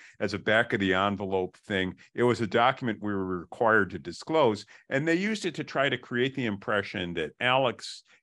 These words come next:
had a well-oiled machine, um, that was a t-, a machine targeted, that's what they said, targeted at the plaintiffs for the purpose of making money.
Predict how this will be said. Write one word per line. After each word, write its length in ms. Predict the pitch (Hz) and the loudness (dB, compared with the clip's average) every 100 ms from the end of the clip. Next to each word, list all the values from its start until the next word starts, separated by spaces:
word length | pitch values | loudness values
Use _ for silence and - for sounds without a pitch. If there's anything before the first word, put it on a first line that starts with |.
| - | -2
had 220 | 110 101 | 2 2
a 100 | 90 | 0
well-oiled 800 | 85 113 127 123 107 107 98 87 | 0 2 2 4 4 4 2 -2
machine, 680 | 90 85 - 104 90 85 - - _ | -8 -8 -4 -2 -2 -4 -8 -20 _
um, 200 | - 95 90 | -2 0 0
that 180 | 92 | -2
was 300 | 87 92 80 - | -2 -6 -6 -10
a 80 | - - | -10 -10
t-, 180 | - - 104 107 | -12 -6 -6 -2
a 40 | |
machine 480 | 98 95 156 139 95 | -4 -4 -2 -2 -2
targeted, 720 | - - 180 151 87 76 - - | -6 2 4 2 0 -10 -14 -12
that's 180 | 101 | -14
what 120 | - - | -12 -12
they 120 | 98 | -10
said, 280 | - 107 - - _ | -4 -6 -6 -18 _
targeted 600 | - - 160 190 151 131 | -8 2 6 6 4 2
at 100 | 117 | 2
the 80 | - | -6
plaintiffs 480 | 101 - 104 95 - | -8 -2 0 0 -4
for 160 | - 95 | -6 -6
the 100 | 85 | -6
purpose 460 | - 101 - - | -6 -10 -10 -12
of 140 | 85 87 | -10 -6
making 360 | 87 87 85 | -6 -6 -8
money. 340 | 80 85 71 | -6 -6 -8